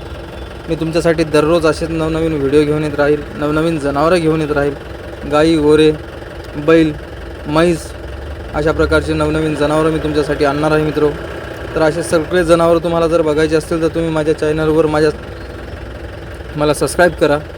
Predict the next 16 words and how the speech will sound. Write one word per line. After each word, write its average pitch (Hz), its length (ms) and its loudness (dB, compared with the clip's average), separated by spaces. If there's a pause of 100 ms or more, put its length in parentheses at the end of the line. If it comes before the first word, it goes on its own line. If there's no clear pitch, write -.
(260)
बेल 160 140 6
आयकॉन 165 240 4
दाबायला 160 300 4
विसरू 160 260 -2
नका, 156 200 2
जेणेकरून 151 400 0
माझा 151 160 0
प्रत्येक 170 320 2
नवीन 160 240 2
व्हिडिओ 156 240 4 (460)
तुम-, 147 100 -2
अपलोड 156 280 4
केल्या 151 220 4
केल्या 147 220 2
तुमच्यापर्यंत 147 540 -2 (600)
पोहोचेल. 165 320 4